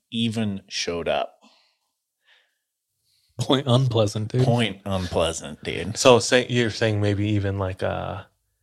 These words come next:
Speaker 3: creating the breeding grounds for the Mothman, maybe?
Speaker 1: Potentially. So in the seventeen hundreds, in the area around Point Pleasant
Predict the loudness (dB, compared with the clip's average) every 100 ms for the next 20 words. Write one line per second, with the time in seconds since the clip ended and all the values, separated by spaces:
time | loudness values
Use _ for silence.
0 | _ _ -4 0 2 2 0 -6 -10 -10
1 | -10 -10 -8 -6 -6 -4 -4 -4 -8 -12
2 | -14 -18 -14 -12 -12 -14 -10 -4 -2 -2
3 | -4 -4 -2 -4 -8 -12 -20 -14 -10 -2
4 | -2 -2 -6 -8 -10 _ _ _ -4 6
5 | 6 6 -8 -20 -20 _ _ _ 0 4
6 | 6 6 6 4 -2 -2 2 4 4 2
7 | -6 -4 -4 -4 -6 -8 -12 -14 -16 _
8 | _ _ _ _ _ _ _ 4 4 4
9 | 2 0 2 6 6 6 4 2 0 -4
10 | -2 -2 -2 2 2 2 -12 -14